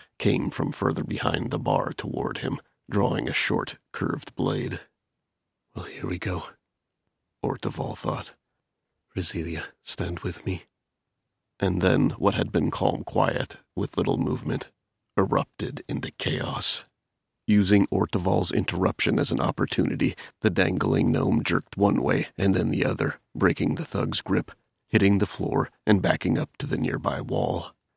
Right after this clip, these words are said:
Seeing this, another of the gang moved to where the gnome fled and scored a shallow cut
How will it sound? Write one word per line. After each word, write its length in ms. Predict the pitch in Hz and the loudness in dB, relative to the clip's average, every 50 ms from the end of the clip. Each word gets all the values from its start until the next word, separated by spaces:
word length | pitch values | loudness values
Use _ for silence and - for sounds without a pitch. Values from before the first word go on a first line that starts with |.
| _ _ - | _ _ -6
Seeing 440 | - - 135 120 104 101 - 104 104 | 0 4 6 6 6 6 4 2 2
this, 240 | 101 104 - - - - | 0 0 -2 -4 -2 2
another 340 | 110 107 98 90 85 95 98 | 4 6 6 6 4 4 2
of 80 | 92 | 2
the 100 | 90 98 | 0 0
gang 320 | 92 92 95 95 95 95 92 | 0 2 0 0 0 0 0
moved 300 | 95 92 - - - - | 2 0 0 0 -4 -6
to 80 | - | -4
where 140 | 92 95 92 | -2 -2 0
the 100 | - 95 | 0 0
gnome 300 | 92 92 92 92 92 98 | 0 2 2 0 0 -2
fled 400 | - - - 98 95 98 - - - - - - | -4 -2 -2 0 0 0 -2 -4 -8 -6 0 2
and 140 | 104 95 | 2 4
scored 360 | - - - 101 98 - 101 - | 2 0 0 2 2 2 2 0
a 40 | |
shallow 340 | - - - 95 - - - - | 0 0 0 0 0 0 -2 -4
cut 280 | - - - - - | -4 -4 -4 -4 -4